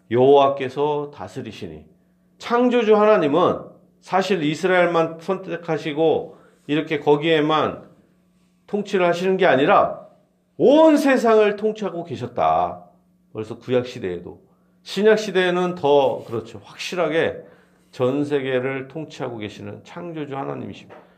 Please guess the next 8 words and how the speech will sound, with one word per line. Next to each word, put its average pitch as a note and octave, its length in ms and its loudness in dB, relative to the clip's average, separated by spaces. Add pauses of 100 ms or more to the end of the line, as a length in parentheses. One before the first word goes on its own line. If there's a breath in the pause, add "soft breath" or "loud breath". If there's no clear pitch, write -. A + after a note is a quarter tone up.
(180 loud breath)
자기가 F#3+ 460 2
지으셨고 G3+ 920 0 (180)
또한 C#3+ 220 0
지금도 C#3 840 -4 (220)
그거를 A#2 460 -2 (320)
지금도 G#2 480 -8
통치하시고 D3 720 -8
다스리십니다. C3 920 -8